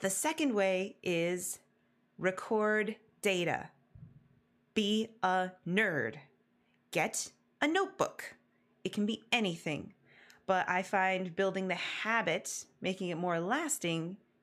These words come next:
to keep up with this notebook, it really helps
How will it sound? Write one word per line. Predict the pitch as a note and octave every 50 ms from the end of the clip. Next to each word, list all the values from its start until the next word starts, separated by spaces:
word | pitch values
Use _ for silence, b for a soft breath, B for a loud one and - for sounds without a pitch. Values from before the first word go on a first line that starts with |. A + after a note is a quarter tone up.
| _ -
to | -
keep | A3 - A3+ G#3+ -
up | G3+ -
with | F#3+ F#3
this | F#3 F3+ F#3 -
notebook, | E4+ A4+ G#4+ - A#3 A3+ A#3 A3+ - - b b b b b b b b b b b b
it | G#3+ A3
really | D#4+ F#4+ F#4 D#4+
helps | B3+ C#4 C4+ C4+ C4+ - - - -